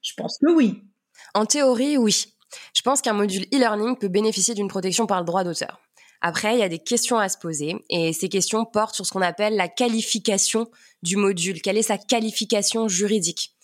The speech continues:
Speaker 2: Mais on en parle après. Déjà, de manière générale, pour savoir s'il peut y avoir une protection, on revient à nos conditions. Donc, un, est-ce qu'on est bien face à une œuvre de l'esprit ? Et, euh, deux, est-ce qu'elle est bien originale ? Est-ce qu'elle laisse bien transparaître ce qu'on appelle l'empreinte de la personnalité de l'auteur ?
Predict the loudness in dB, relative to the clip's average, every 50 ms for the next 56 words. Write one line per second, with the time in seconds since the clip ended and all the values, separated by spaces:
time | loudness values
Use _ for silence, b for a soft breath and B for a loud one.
0 | B B B B B -4 -2 0 0 0 0 2 0 0 2 0 -2 -4 -6 -10
1 | -14 -16 _ _ _ _ _ B B B B B B B B B -2 0 2 2
2 | 2 2 2 2 0 -2 -4 -8 -6 -2 -2 0 0 2 0 0 0 -2 -2 -2
3 | -2 -2 -2 -2 -4 -4 -8 _ -14 -8 -4 -2 0 0 2 2 0 -2 -2 -4
4 | -6 -6 -6 -4 -2 -2 0 0 -2 -2 -2 -4 -6 -4 -4 -4 -4 -2 -2 0
5 | 0 0 0 0 -2 -2 0 0 0 2 2 2 0 0 -4 -4 -4 -4 -4 -2
6 | -2 -2 -2 -2 -4 -10 -16 _ _ _ _ _ _ -8 -6 -6 -6 -6 -4 _
7 | -2 0 0 -2 -6 B B B B B -6 -4 -2 -2 -2 -2 -2 0 0 0
8 | -2 -2 0 -2 -2 -2 -2 -4 -2 0 -2 -2 0 0 -2 -2 -4 -4 -4 -4
9 | -4 -4 -4 -4 -4 -6 -6 -6 -8 -10 _ _ b b b b b b b b
10 | _ _ -2 0 2 2 2 2 2 2 2 0 0 -2 -2 -2 0 0 0 0
11 | -2 -4 -2 -2 -2 -2 0 0 2 2 2 2 0 0 -2 -2 -2 -2 -2 -2
12 | -2 -2 -4 -4 -6 -4 -4 -2 -4 -2 -2 -2 -2 -2 -2 -4 -4 -2 -2 -2
13 | -2 -2 -2 -4 -4 -4 -4 -4 -4 -2 -2 -2 -2 -2 0 0 0 -2 -2 -2
14 | -2 -2 -2 -2 -4 -2 -2 0 0 0 0 -2 -6 -6 -4 -4 -4 -4 -4 -6
15 | -8 -8 -6 -4 -2 -2 -2 -2 -4 -6 -6 -10 -16